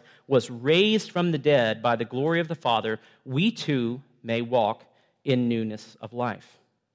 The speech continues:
We identify with Christ in his baptism,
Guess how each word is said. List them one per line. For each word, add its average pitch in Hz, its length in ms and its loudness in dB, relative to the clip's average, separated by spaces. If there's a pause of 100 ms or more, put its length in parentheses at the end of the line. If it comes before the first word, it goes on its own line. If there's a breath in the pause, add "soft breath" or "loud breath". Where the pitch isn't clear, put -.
(420)
We 147 160 2
identify 143 600 2
with 135 220 -6
Christ - 600 -4 (680)
in 123 120 -8
his 123 160 -4
baptism, 120 720 -2